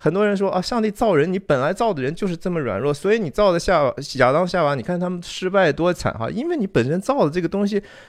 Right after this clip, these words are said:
呃，你虽然是你最，最曼妙的创造，但是它是有瑕疵的，它生下来就是被创造出来，就是容易就变坏了呀。那，那谁的错呢？你是那个造这个东西，那就是你的错嘛。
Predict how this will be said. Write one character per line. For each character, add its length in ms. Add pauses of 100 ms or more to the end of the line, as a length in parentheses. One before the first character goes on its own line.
(100)
呃， 140
你 260
虽 180
然 160
是 120
你 120
最， 300
最 320
曼 300
妙 240
的 80
创 280
造， 160
但 160
是 60
它 160
是 180
有 160
瑕 200 (140)
疵 260
的， 80
它 160
生 260
下 120
来 120
就 140
是 200 (300)
被 140
创 240
造 120
出 160
来， 140
就 160
是 120
容 340
易 160 (340)
就 180
变 300
坏 360
了 80
呀。 160
那， 120 (200)
那 120
谁 340
的 80
错 280
呢？ 120
你 200
是 140
那 100
个 100
造 240
这 100
个 80
东 220
西， 140
那 100
就 120
是 40
你 240
的 140
错 240
嘛。 180